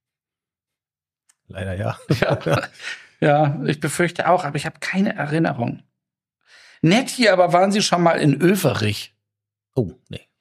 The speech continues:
Speaker 2: Nee, <laughs> kann ich.
Speaker 1: Tut mir leid.
Speaker 2: So, naja, und dann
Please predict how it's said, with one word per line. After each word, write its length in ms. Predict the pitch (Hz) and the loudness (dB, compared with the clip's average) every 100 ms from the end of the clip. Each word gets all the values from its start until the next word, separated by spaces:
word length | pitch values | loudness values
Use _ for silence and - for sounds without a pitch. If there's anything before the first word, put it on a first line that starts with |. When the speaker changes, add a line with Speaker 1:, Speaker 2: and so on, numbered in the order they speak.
| - | 2
Speaker 2:
Nee, 160 | 143 131 - - - | 2 2 -6 -10 -4
<laughs> 320 | - - - | -4 -6 -2
kann 160 | 143 135 | 0 2
ich. 140 | 139 - - | 0 -4 -4
Speaker 1:
Tut 100 | 165 | 0
mir 60 | |
leid. 260 | 151 95 82 277 - 247 - | 2 0 -4 -14 -6 -6 0
Speaker 2:
So, 260 | 135 123 - - - | 0 0 -2 -18 -4
naja, 400 | 156 160 170 170 | 2 4 4 2
und 100 | 185 | 2
dann 320 | 165 190 196 | 2 2 0